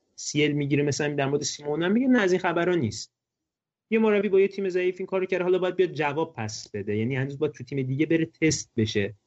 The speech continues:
یه بار یه کاری کرده. ضمن اینکه می‌گن که ژاردیم لج نمی‌کنه، اعتراض نمی‌کنه. خب مسلمه، شما چلسی فنی، داری بازیای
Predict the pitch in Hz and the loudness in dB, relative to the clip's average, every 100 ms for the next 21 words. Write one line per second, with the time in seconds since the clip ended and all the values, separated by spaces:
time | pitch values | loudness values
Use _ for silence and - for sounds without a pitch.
0 | _ _ _ _ 156 170 175 175 175 165 | _ _ _ _ 0 4 4 2 0 -2
1 | 147 120 117 110 95 _ _ _ _ _ | -2 -2 -2 -4 -6 _ _ _ _ _
2 | _ - 190 226 247 247 247 226 226 226 | _ -2 2 2 0 0 0 2 2 2
3 | 233 190 190 190 233 220 220 220 - 220 | 0 2 2 2 2 4 4 0 2 2
4 | 214 220 202 165 156 156 180 170 175 131 | 2 2 0 0 -2 0 2 2 2 0
5 | 110 104 104 110 _ _ _ - 170 170 | -2 -4 -6 -10 _ _ _ 0 2 2
6 | - 170 202 170 - 147 160 139 - 131 | 0 2 4 2 -2 -4 0 0 0 -6
7 | 156 170 165 139 143 131 120 135 151 | -4 -4 -2 0 0 2 2 2 0